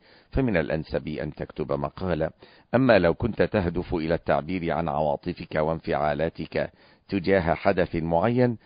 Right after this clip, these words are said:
فقد يكون من الأفضل أن تكتب قصيدة أو قصة، وهكذا يكون اختيار الفن التعبيري تبعاً لفراغ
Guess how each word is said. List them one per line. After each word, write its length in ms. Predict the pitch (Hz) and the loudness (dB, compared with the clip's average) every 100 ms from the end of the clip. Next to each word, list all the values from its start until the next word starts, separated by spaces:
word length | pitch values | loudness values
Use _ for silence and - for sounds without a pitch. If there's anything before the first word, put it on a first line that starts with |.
| _ - | _ -4
فقد 320 | 104 - 80 | -4 -2 -4
يكون 460 | 73 - 98 87 76 | -4 -2 -2 0 -2
من 120 | 69 | -2
الأفضل 500 | 69 - - 78 78 | -4 -6 -6 -4 -4
أن 220 | 64 71 | -4 -6
تكتب 380 | - - - - | -8 -8 -10 -10
قصيدة 680 | - - - 104 98 92 90 _ _ _ 90 | -8 -8 -6 -6 -2 -2 -4 _ _ _ 2
أو 100 | 82 | 2
قصة، 480 | - 82 - 73 - _ _ - | 0 -8 -2 -4 -4 _ _ -8
وهكذا 520 | - 98 98 80 73 | 0 2 2 0 0
يكون 380 | 65 - 139 143 | -2 0 0 0
اختيار 460 | - - 87 76 73 | -2 -2 2 2 0
الفن 340 | - 98 82 | -2 -2 -2
التعبيري 760 | 76 85 73 67 80 73 69 - _ _ _ | -2 0 0 0 -4 -4 -8 -12 _ _ _
تبعاً 400 | 113 92 87 87 80 80 80 76 69 60 - _ _ _ _ - | 4 6 6 6 2 -2 -2 -2 -6 -10 -16 _ _ _ _ -18
لفراغ 840 | - 92 87 90 92 90 87 85 | 2 4 6 6 6 4 2 -2